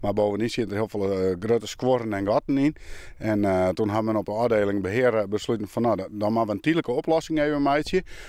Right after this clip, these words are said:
als voorbereiding op een definitieve situatie. En die, eh, tijdelijke oplossing, dat hebben ze bedoeld als een, eh, nou, een situatie die, die een heel soort zien komen in onze omkreten, hè. Een, een, een, een paad wat mak is van gevreesd asfalt.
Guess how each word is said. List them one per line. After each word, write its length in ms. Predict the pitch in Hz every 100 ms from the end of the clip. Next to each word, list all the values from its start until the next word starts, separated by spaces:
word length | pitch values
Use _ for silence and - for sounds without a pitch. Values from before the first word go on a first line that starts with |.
| -
als 200 | - 104
voorbereiding 580 | 131 139 131 123 123 127
op 180 | 131 123
een 100 | 117
definitieve 560 | 123 110 117 139 117
situatie. 680 | - 78 71 73 87 170 175 - - - -
En 120 | 110
die, 180 | 104 95
eh, 60 |
tijdelijke 380 | 95 90 156 143
oplossing, 640 | 175 - 101 - 139 127
dat 120 | 110 120
hebben 180 | 135
ze 80 | 117
bedoeld 460 | 110 123 165 156 -
als 240 | 117 110
een, 260 | 120 110 110
eh, 240 | 101 98
nou, 400 | 107 113 101 113 -
een 260 | 110 107 - -
situatie 500 | - 135 120 156 135
die, 160 | 117 120
die 140 | 113
een 100 | 110
heel 240 | 101 135 185
soort 300 | 143 156 175
zien 220 | 170 165
komen 300 | 165 165 160
in 180 | 160 156
onze 240 | 139 147
omkreten, 540 | 143 156 151 147 151 127
hè. 140 | 180 - - - -
Een, 220 | 107 - -
een, 280 | - -
een, 280 | - 107 -
een 180 | 95 92
paad 320 | - 135 127
wat 120 | 110 104
mak 220 | 131 -
is 220 | 113 98
van 200 | 104 -
gevreesd 240 | 113 - 139 -
asfalt. 480 | - 143 - 156